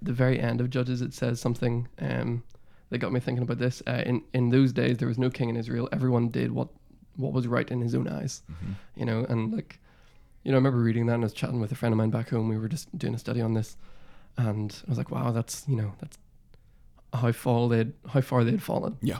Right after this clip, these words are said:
Speaker 1: You know, and then I was like, "Hang on, <laughs>
Speaker 2: Wait a
Speaker 1: we're
Speaker 2: minute.
Speaker 1: way farther
Speaker 2: Yeah.
Speaker 1: down the rabbit hole than that." You know, like, we're, our culture and everything is defined by, you know, uh,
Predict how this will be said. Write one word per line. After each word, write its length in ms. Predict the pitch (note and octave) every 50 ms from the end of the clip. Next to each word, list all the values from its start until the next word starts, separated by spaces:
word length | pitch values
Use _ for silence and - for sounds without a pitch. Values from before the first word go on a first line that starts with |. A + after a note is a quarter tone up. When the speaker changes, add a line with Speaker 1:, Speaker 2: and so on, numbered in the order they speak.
| -
Speaker 1:
You 80 | - -
know, 160 | - - C#3+ - -
and 100 | C3+ B2+
then 80 | A#2+
I 40 | A#2
was 80 | A2 -
like, 180 | A#2 - - - -
"Hang 140 | C3 B2 -
on, 120 | - C#3+ - - -
<laughs> 420 | - - - - D3+ C3+ - - - - - - - - D4+ C#4+ B3 G3 D#3+ -
Speaker 2:
Wait 520 | - - - - - - - D3 - - -
a 60 | D#3
Speaker 1:
we're 220 | D3 D3+ D#3+ E3+ D#3+
Speaker 2:
minute. 100 | C#3 B2+
Speaker 1:
way 240 | B2+ B2+ B2+ B2+ B2+
farther 320 | B2 - C#3 B2 A#2+ A#2 A#2+
Speaker 2:
Yeah. 140 | B2 A2 -
Speaker 1:
down 80 | B2+
the 80 | A#2+ A#2+
rabbit 240 | B2 A#2+ A#2 A#2 A#2
hole 180 | A#2 A#2 A#2
than 200 | A2+ A2 A#2 A#2
that." 240 | A#2 A#2+ A#2+ - - -
You 140 | - A2+ G#2+
know, 180 | F#2 F#2+ E2 -
like, 500 | E3 - - - - - - - - - - - - - - - - - - -
we're, 320 | - F#3 E3 C3+ B2 A#2+ A#2+ - - - - - - - - - -
our 200 | - C#3+ C#3 C3+
culture 560 | C3 - - C#3 C#3 C3+ - - A#2+ A#2 A#2 A#2
and 100 | A2+ A2
everything 320 | A2 A2 A2 G#2+ A2 G#2+
is 180 | G#2+ G#2+ - - - - - - - -
defined 500 | - C3 - B2+ B2 A#2 A2 A2 G#2+ -
by, 420 | - A#2 B2 C3 B2+ C3 B2 - - - - - - - - - - - - - - - - - - - - -
you 60 | A2+
know, 140 | A#2+ B2 - - - - - - - - - - - - - - - -
uh, 320 | - C3+ C3 E2+ - -